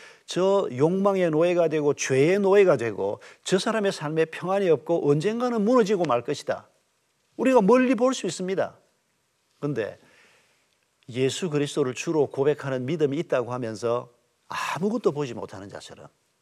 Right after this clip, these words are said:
또 조금밖에 보지 못하는 자처럼 이렇게 사는 사람들이 이천 년 전에도 있었고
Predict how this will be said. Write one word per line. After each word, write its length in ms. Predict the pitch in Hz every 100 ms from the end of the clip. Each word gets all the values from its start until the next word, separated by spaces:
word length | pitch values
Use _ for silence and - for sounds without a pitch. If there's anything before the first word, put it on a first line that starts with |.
| _ _ _ _ _ -
또 300 | 160 143 123
조금밖에 800 | - 160 165 202 233 226 220 202
보지 240 | 175 175
못하는 360 | 143 113 123 127
자처럼 420 | 113 - - -
이렇게 280 | 151 160 151
사는 320 | - 107 120
사람들이 640 | 123 107 98 107 92 - - _ _ _ _
이천 320 | 120 110 131 131
년 160 | 135
전에도 340 | 127 139 120 127
있었고 500 | - 104 - 127